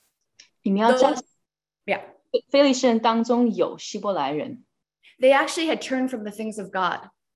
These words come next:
Speaker 1: 他们其实已经，呃，不再跟随神的法则。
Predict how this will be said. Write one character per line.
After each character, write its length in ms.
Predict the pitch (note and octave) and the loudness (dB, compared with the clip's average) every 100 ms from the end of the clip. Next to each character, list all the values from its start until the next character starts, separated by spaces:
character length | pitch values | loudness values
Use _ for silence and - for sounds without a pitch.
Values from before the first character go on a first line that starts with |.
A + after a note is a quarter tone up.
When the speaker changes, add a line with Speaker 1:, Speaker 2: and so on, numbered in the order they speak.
| _ _ _ _ - | _ _ _ _ 0
Speaker 1:
他 100 | C4+ | 4
们 160 | C4 | 6
其 200 | B3+ - | 4 -2
实 220 | G#3+ B3 G3+ | 2 4 4
已 140 | D3+ | 2
经， 360 | - G3 G3 - _ - | -4 -8 -8 -10 _ -4
呃， 160 | F3 D#3+ | -2 0
不 180 | - A3 | -2 2
再 180 | D4 A#3 | 4 4
跟 260 | C#4 C4+ | 4 4
随 200 | B3+ D3+ | 4 -2
神 380 | D3+ - C#3 C#3+ | -4 -6 -4 -2
的 320 | D#3 D3 - _ _ - _ | 0 -2 -6 _ _ -20 _
法 200 | - - | -4 -4
则。 400 | - - E2+ G#3 | -4 -8 -8 -12